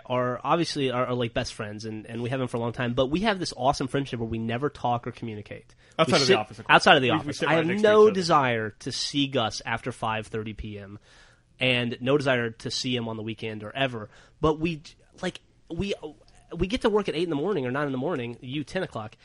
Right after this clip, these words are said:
Speaker 1: and we have a
Speaker 2: If you're
Speaker 1: conversation that's
Speaker 2: lucky.
Speaker 1: like, "What did you do last night?" And we invariably did the same thing with no communication. I found out right now, Gus and I are both independently watching season six of South Park right now.
Speaker 2: B-,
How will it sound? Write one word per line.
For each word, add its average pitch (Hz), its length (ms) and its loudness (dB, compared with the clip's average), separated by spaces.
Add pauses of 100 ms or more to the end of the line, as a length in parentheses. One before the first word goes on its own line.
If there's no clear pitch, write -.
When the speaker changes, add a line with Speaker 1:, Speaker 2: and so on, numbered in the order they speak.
(200)
Speaker 1:
and 147 140 2
we 165 60 0
have 190 120 -4
a 185 60 -6
Speaker 2:
If - 60 -8
you're 165 80 0
Speaker 1:
conversation 170 320 2
that's 151 140 2
Speaker 2:
lucky. 139 100 0
Speaker 1:
like, - 40 -18
"What 165 120 2
did 165 100 2
you 143 60 -8
do 180 120 2
last 147 160 0
night?" 127 160 0
And 135 100 0
we 156 140 -2
invariably 214 420 2
did 156 140 -8
the 143 80 -6
same 175 320 -4
thing 165 280 -4
with 110 100 -8
no 131 100 0
communication. 131 580 -4
I 143 120 -2
found 214 200 2
out 180 120 0
right 170 140 2
now, 175 220 0 (220)
Gus 180 180 0
and 202 80 4
I 160 40 6
are 147 40 2
both 156 200 2
independently 139 400 0
watching 117 260 -2
season 123 300 -4
six - 240 -6
of 110 80 -12
South 143 260 0
Park 107 220 -6
right 107 160 -10
now. 104 240 -12
Speaker 2:
B-, 156 100 0